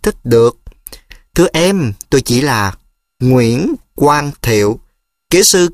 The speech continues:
cơ khí, hai mươi tám tuổi, chưa vợ. Đọc văn của em nào vui thú gì, nó nhọc nhằn gấp trăm lần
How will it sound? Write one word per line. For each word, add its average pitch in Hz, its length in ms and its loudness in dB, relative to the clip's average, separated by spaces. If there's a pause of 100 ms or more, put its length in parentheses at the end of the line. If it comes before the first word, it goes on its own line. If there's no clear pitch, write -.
(100)
cơ 180 140 2
khí, 196 340 -2 (200)
hai 131 220 -4
mươi 120 140 -2
tám 143 240 -4
tuổi, 107 340 -2 (200)
chưa 226 240 2
vợ. 107 260 0 (720)
Đọc 143 220 0
văn 190 300 0
của 160 220 0
em 175 400 -2
nào 98 320 -4
vui 160 200 2
thú 208 260 0
gì, 113 300 0 (280)
nó 277 100 0
nhọc 156 320 0
nhằn 139 360 -2
gấp - 340 -6
trăm 240 280 0
lần 101 300 -2